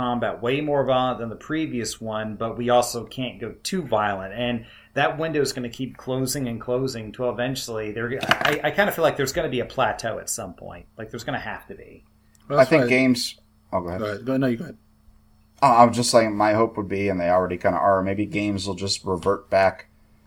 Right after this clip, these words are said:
Speaker 3: uh, go back to simpler times and simpler graphics, 'cause, like, how can you go more realistic than photorealistic?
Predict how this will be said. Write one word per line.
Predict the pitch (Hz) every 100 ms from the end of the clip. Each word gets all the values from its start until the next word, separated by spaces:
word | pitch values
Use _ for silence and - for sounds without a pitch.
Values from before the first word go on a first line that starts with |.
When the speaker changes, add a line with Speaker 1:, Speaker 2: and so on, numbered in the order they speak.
| _ _
Speaker 3:
uh, | 82 82 80 76 -
go | 98
back | 90 92 90
to | -
simpler | 87 - 90 90 85
times | 92 85 85 85
and | 87
simpler | 82 90 85 85
graphics, | 85 85 82 80 -
'cause, | 85 80 73
like, | 80 - -
how | 87 92
can | 104 92
you | 82
go | 92 87 -
more | 98 92
realistic | 90 87 87 - 87 -
than | 80
photorealistic? | - 87 85 85 85 90 - 80